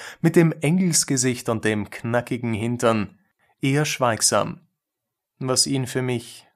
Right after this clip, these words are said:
noch interessanter machte. Die letzten Wochen hatte ich kaum geschlafen. Immer wenn ich die Augen schloss, sah ich Mario vor mir, wie er von seinem Rad stieg,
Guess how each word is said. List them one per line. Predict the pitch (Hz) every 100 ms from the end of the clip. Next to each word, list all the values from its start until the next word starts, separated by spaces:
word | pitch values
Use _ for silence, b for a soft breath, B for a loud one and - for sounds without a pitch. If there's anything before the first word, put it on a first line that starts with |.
| -
noch | 139 104 -
interessanter | 113 98 - 101 - 98 90 104
machte. | 98 - - - - _ _ _ _ _ _ _ _ B B B
Die | 170
letzten | 160 190 - 160 120
Wochen | 110 - 131 113 120
hatte | 117 120
ich | 110
kaum | - 120 110
geschlafen. | 110 - 120 110 - 104 - _ _ _ _ _ _ _ -
Immer | 127 147 120
wenn | 110
ich | 110
die | - 117
Augen | 113 120 113
schloss, | - 117 113 - - B B B B
sah | 147 151
ich | 147
Mario | 135 131 117 107 95
vor | - 117 104
mir, | 104 101 104 - B B B B
wie | - 123
er | 117
von | 113 120
seinem | 113 120 117
Rad | 104 110 139
stieg, | - - 131 123 - - -